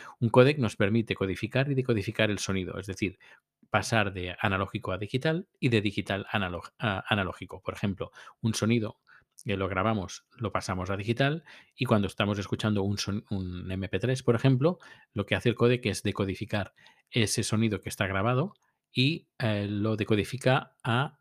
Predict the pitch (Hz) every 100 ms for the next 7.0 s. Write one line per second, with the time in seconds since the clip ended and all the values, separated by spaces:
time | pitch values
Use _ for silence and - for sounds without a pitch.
0 | - 104 95 95 - 101 107 107 - 117
1 | 127 113 98 87 - - - _ - 101
2 | - 101 92 92 110 107 87 87 87 98
3 | - 143 123 _ _ - - - _ -
4 | 95 95 101 113 104 104 117 120 104 98
5 | 117 104 107 - - 107 101 98 98 110
6 | 113 113 113 117 127 113 113 110 113